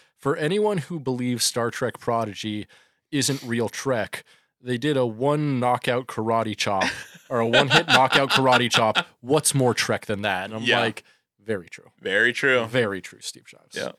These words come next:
Speaker 1: Which, uh, I, I recommend Steve Shives. He's a pretty good YouTuber. Uh, I don't agree
Speaker 2: Hmm.
Speaker 1: with everything he says, but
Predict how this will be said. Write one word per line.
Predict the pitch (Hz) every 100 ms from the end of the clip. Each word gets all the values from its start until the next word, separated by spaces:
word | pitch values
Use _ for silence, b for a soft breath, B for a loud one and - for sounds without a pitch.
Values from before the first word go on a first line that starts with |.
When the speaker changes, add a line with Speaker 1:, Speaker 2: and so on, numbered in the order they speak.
| _
Speaker 1:
Which, | 190 -
uh, | 175 165
I, | 214 294 359
I | 359
recommend | 381 381 339
Steve | - 302 226
Shives. | 277 135 104 -
He's | 185
a |
pretty | 220 285
good | 277
YouTuber. | 214 214 123 101 104 -
Uh, | 131 139
I | 175
don't | 226
agree | 208 156
Speaker 2:
Hmm. | 170
Speaker 1:
with | 131
everything | 120 120 147 170 170
he |
says, | 170 190 190 196
but | - 175